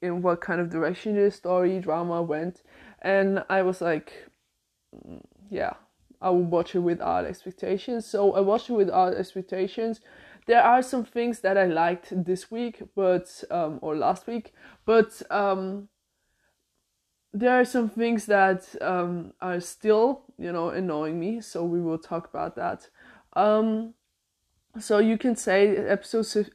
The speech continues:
seventeen at the end, there was a kind of a plot twist. Um, and we, we, we got to see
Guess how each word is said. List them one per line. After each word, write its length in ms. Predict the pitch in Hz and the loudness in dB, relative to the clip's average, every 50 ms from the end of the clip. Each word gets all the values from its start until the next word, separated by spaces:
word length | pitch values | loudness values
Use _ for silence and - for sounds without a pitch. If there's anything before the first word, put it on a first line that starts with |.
| - | -18
seventeen 540 | - - 220 190 190 196 214 - 233 214 202 | -10 -4 -2 0 0 0 -2 -2 -2 -2 -2
at 140 | 185 185 - | -2 -2 -4
the 100 | - 107 | -2 -2
end, 260 | 165 175 180 190 185 | 0 0 -2 -2 -2
there 120 | 180 180 | 0 2
was 240 | 185 180 180 180 175 | 4 6 4 4 2
a 180 | - 160 165 156 | 0 -4 -4 -4
kind 320 | - - - 156 170 180 | -6 -8 -8 -6 -6 -6
of 100 | 175 - | -6 -6
a 80 | 151 - | -8 -12
plot 340 | - - - 156 160 - - | -12 -8 -6 -6 -6 -6 -6
twist. 460 | - 220 214 220 214 - - _ _ _ _ _ _ _ _ - - _ _ _ - | 0 0 0 0 0 -4 -20 _ _ _ _ _ _ _ _ -20 -20 _ _ _ -4
Um, 640 | 196 190 185 180 175 170 165 160 170 175 175 196 - - _ _ _ _ _ _ _ _ _ _ _ _ _ _ _ _ - | 0 2 2 4 2 2 0 -2 -4 -6 -6 -8 -14 -18 _ _ _ _ _ _ _ _ _ _ _ _ _ _ _ _ -10
and 300 | - 170 170 180 180 170 | -6 -4 -2 -2 -2 -2
we, 460 | 175 180 190 190 190 190 185 165 - - | -2 0 0 0 0 0 -2 -2 -4 -4
we, 520 | 180 175 196 196 196 190 185 175 - _ | -4 -2 2 2 4 4 4 2 0 _
we 260 | - 180 175 190 190 160 | -12 -8 -6 -4 -4 -2
got 380 | 175 180 170 170 170 170 - | -2 0 2 2 0 -2 -4
to 100 | - 190 | -10 -12
see 480 | 180 - - - 190 180 185 185 180 | -12 -12 -12 -10 -6 -4 -4 -2 -4